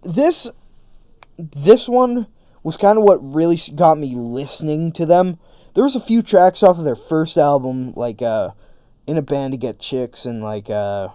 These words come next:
Pla, that got me, like, you know, kinda into it a little bit. But Space Vampires versus Zombie Dinosaurs in three D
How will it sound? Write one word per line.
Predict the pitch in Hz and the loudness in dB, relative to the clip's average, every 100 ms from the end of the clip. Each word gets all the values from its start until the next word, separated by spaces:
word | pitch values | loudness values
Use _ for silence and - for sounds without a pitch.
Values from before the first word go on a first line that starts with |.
| - _ | -18 _
Pla, | - - 131 135 131 - _ - | -14 -4 0 0 0 -4 _ -4
that | 147 135 | -2 0
got | 151 151 139 | 2 0 0
me, | 143 143 | -2 -2
like, | 117 98 - _ _ _ - | -4 -6 -12 _ _ _ -10
you | 151 | -8
know, | 117 | -8
kinda | - 139 113 - | -6 -8 -8 -12
into | 135 156 - 185 | -8 -8 -6 2
it | 196 | 4
a | 202 | 6
little | 202 202 | 6 8
bit. | 226 233 _ _ _ _ - | 6 4 _ _ _ _ 0
But | 156 | 0
Space | - - 214 247 | 0 4 6 6
Vampires | 220 214 202 185 185 151 | 6 4 8 8 8 4
versus | 170 165 151 | -2 -2 0
Zombie | 160 160 147 | 2 4 2
Dinosaurs | - 131 135 170 147 | -2 -4 -4 -4 -4
in | 120 104 | -6 -10
three | 135 127 113 | -8 -8 -8
D | 113 123 | -8 -10